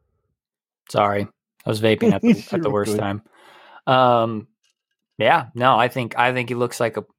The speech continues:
Speaker 1: like a proud, proud relative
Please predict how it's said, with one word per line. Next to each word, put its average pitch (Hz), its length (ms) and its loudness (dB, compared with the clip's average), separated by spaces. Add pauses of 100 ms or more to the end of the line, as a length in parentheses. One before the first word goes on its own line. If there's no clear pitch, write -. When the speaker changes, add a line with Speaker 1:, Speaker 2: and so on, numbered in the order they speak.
Speaker 1:
like 113 160 -6
a - 40 -12
proud, 117 520 0 (1900)
proud 123 280 2
relative 120 600 -2